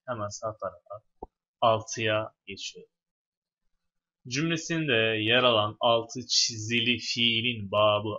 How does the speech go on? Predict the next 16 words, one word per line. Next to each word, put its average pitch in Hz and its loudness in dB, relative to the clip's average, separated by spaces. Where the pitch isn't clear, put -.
aşağıdakilerden 107 -4
hangisidir? 104 -10
Etehaddesu. 117 -2
Etehaddesu. 110 -4
Bu 139 -6
işin, 151 -6
e, 123 -16
pratik 135 0
yöntemi 127 -10
nedir? 139 -10
Etehaddesu. 131 0
Dalda 131 4
şedde 120 -2
var 107 2
değil 156 -4
mi? 110 -12